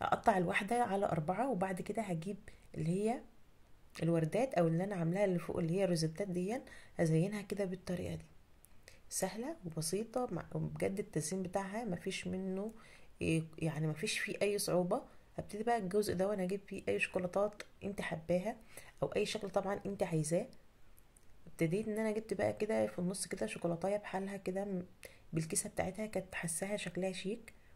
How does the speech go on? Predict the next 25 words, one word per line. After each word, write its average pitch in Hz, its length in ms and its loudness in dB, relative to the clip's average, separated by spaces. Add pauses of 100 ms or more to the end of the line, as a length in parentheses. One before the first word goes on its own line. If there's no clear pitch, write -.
(100)
وفي 170 160 -4
نفس 202 220 -2
الوقت 196 260 0
جبت 190 180 -6
اللي 185 120 -2
هي 196 40 -2
الشوكولاتات 170 480 -4
المبشوره 180 640 0 (280)
حطيتها 202 400 -2
كده 202 280 0
بينها 196 340 0
وبين 180 260 0
بعضها 175 420 0
كده، 185 260 0
المفروض 175 440 -2
كنت 175 260 -4
اعملها 175 420 0
الاول 170 400 0 (360)
بس 175 200 0
حسيت 196 540 -2
ان 165 120 2
الشوكولاتات 165 440 -2 (180)
مش 185 180 -2
هتثبت 175 420 0
عليها. 170 360 -2